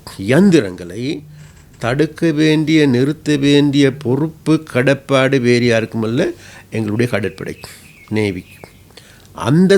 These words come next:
செயற்பாடுகளை இன்றைக்கு அவர்கள் வேகமாகவும் செயல்படுத்தி வருகின்றார்கள்.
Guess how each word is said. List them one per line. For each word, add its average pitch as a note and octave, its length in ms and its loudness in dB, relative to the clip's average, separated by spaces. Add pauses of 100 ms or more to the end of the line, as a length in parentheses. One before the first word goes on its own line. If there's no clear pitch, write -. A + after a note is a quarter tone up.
செயற்பாடுகளை B2+ 800 0
இன்றைக்கு A#2 380 -2
அவர்கள் A2 460 2 (600)
வேகமாகவும் G#2+ 680 -4
செயல்படுத்தி G#2+ 920 -4
வருகின்றார்கள். G2 840 -2